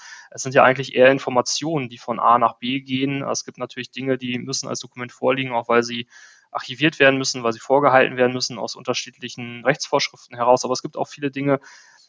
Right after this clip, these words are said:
die können auch anders vorgehalten werden. Die müssen nicht auf ein Dokument geschrieben werden. Nochmal der Urlaubsantrag.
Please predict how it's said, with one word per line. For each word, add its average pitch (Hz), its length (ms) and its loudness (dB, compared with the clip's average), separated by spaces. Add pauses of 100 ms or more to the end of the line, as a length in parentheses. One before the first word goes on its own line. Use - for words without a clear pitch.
(240)
die - 60 -20
können 175 240 -2
auch 147 160 4
anders 147 420 6
vorgehalten 123 640 2
werden. 120 220 -4
Die 123 80 -12
müssen 139 260 -6
nicht 127 220 -10
auf 117 120 -4
ein 120 80 -14
Dokument 120 400 -8
geschrieben 120 520 -8
werden. 117 480 -2
Nochmal 127 340 4 (140)
der 123 100 0
Urlaubsantrag. 123 800 2